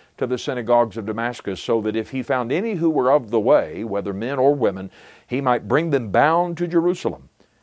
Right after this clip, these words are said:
As he journeyed, he came near Damascus, and suddenly a light shone around him from heaven.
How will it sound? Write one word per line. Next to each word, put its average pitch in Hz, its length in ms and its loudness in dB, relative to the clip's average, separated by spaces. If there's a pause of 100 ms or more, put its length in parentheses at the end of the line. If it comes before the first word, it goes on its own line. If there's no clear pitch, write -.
(280)
As 110 140 -4
he 135 80 2
journeyed, 196 440 2
he 151 100 2
came 170 320 -2
near 160 120 2
Damascus, 139 680 -6
and 98 120 -10
suddenly 117 500 2
a 92 60 0
light 127 400 0
shone 120 340 0
around 104 360 -2
him 101 180 -2
from 95 180 -8
heaven. 95 360 -2